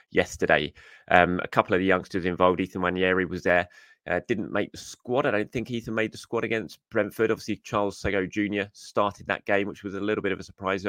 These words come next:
Omar, uh, Mario Cozier-Dubry was on the bench, unused substitute. He scored a couple of goals at the weekend for the twenty-ones. Could he be involved today? It'd be good to see the likes of Nwaneri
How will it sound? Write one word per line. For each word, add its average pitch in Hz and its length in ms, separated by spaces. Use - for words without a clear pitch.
Omar, 98 340
uh, 101 80
Mario 98 440
Cozier-Dubry 95 800
was 87 120
on 85 100
the 87 60
bench, 110 320
unused 92 280
substitute. 101 440
He 98 100
scored - 220
a - 40
couple 95 240
of 85 60
goals 92 320
at - 120
the - 80
weekend 101 500
for - 80
the 87 80
twenty-ones. 98 520
Could - 180
he 107 200
be 110 120
involved 101 380
today? 101 220
It'd 104 120
be - 160
good 120 200
to 120 60
see 110 160
the 95 100
likes 92 300
of 95 60
Nwaneri 87 480